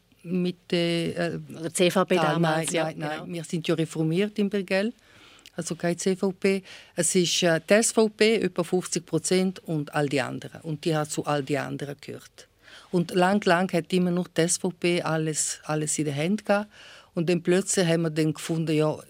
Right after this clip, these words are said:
Speaker 1: die andere Hälfte könnte auch etwas probieren zu erreichen. Und, äh, wir haben dann auch dann alle Wahlen gewonnen nachher, wo wir uns selber dann gesagt haben, wir wollen es probieren, oder?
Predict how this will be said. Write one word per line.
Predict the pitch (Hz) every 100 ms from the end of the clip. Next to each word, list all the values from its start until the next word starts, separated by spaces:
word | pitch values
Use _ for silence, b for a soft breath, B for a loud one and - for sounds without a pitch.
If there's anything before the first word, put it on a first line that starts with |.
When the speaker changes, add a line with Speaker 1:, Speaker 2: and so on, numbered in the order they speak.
| _ _ _ -
Speaker 1:
die | 160
andere | 170 170 156
Hälfte | 151 151 -
könnte | - 147 139 151 139 143
auch | 170 180
etwas | 180 - 175 - - b b -
probieren | 196 170 185 180 175
zu | 175
erreichen. | 160 151 156 151 160 147
Und, | 156 139 139 -
äh, | 143
wir | 147 139
haben | 139 139
dann | 147 139
auch | 139 139 b b b b b -
dann | 160 147
alle | 151 156
Wahlen | 143 156 151
gewonnen | 147 147 160 151
nachher, | 147 151 127 123
wo | 143 143
wir | 143 147
uns | 143 -
selber | - 151 151 165
dann | - 151 147 - b b b b
gesagt | - 151 160 160
haben, | 151 151
wir | - 156 151
wollen | 156
es | -
probieren, | - 160 139 131 123 135
oder? | -